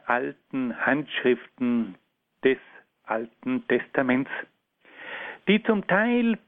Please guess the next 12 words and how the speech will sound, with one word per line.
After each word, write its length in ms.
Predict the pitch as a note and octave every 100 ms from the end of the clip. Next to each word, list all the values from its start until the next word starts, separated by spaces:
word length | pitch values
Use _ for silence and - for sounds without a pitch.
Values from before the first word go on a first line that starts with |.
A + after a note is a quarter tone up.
| _
bis 180 | A3 A3 - - -
in 160 | F#3+
die 160 | E3+ D#3 -
Zeit 340 | E3 F3+ F#3 - - _ _ _ _
vor 520 | - E3+ E3 E3 D#3 _ _ _
Christus 560 | - D3 C3+ - B2+ A#2 - - _
zurückreichen. 880 | - G#2+ B2 - A2+ G2 G2 - - - _ _ _ _ _ _ _ _ _ _ _ _ _ _ _ _ _ _ _ _ _ _ _ _
Wir 140 | D3+
wollen 280 | G#3 G#3+ F3+
nun 520 | E3+ E3+ E3 D3 F3 A#3+
einige 880 | A3 C#3 D3+ D#3 C#3 C3+ C3 C3 C3 _ _ _ -
ganz 260 | B2+ D3